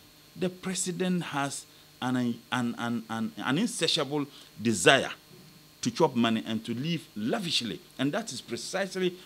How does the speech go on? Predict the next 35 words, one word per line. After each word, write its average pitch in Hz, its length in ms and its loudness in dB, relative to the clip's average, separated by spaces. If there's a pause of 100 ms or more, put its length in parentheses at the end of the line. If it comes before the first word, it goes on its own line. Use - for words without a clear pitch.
(100)
what 123 180 0
he 104 140 -4
is 87 100 -4
doing. 101 300 -2 (280)
So 214 140 4
if 359 160 6
you 247 60 2
tell 214 240 4
me 185 100 2
that 151 140 6
we 127 80 0
should - 180 -6
pay 175 100 6
these 135 200 0
taxes, 87 480 -8 (340)
and 160 140 2
then 185 100 2
you 180 140 4
are 156 80 0 (160)
spending 294 560 0
this 240 200 -4
amount 123 300 0
of 92 120 -12
money. 95 260 -6 (240)
The 196 80 2
other 269 160 0
day 208 120 2
we 185 100 4
were 156 100 2
told - 340 -2 (360)
that 139 160 0
the 139 80 2
president 175 520 -2
needed 135 400 2 (340)
to 107 320 -2